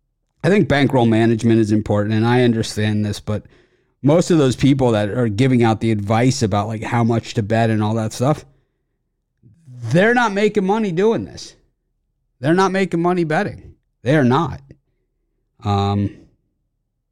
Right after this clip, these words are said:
I say, "Show me your house and show me your watch." That's what I gotta say to that. You know,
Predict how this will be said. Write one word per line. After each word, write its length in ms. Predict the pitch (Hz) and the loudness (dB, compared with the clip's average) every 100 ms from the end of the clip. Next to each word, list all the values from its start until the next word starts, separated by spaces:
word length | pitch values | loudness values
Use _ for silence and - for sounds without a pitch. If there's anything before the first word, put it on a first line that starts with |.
| _ _ _ _ _ _ _ _ - | _ _ _ _ _ _ _ _ -8
I 80 | 131 | -2
say, 180 | 196 170 | 0 0
"Show 180 | 147 | 2
me 140 | 160 156 | 4 4
your 100 | 110 | 2
house 300 | 113 147 - | 0 -2 -6
and 100 | - | -8
show 140 | 120 | -6
me 100 | 127 | -6
your 100 | 101 | -8
watch." 440 | 87 113 110 - - _ _ _ _ _ _ _ _ - - - _ _ _ _ _ _ _ | -12 -12 -14 -16 -20 _ _ _ _ _ _ _ _ -20 -20 -20 _ _ _ _ _ _ _
That's 120 | - - | -12 -8
what 100 | 101 | -6
I 80 | |
gotta 220 | 110 98 - | -6 -8 -8
say 160 | 104 | -8
to 100 | 120 | -8
that. 340 | 117 117 113 - - - - _ _ _ _ _ _ _ _ _ _ _ | -10 -10 -10 -10 -10 -10 -16 _ _ _ _ _ _ _ _ _ _ _
You 120 | 110 104 | -6 -4
know, 320 | 101 113 | -2 -4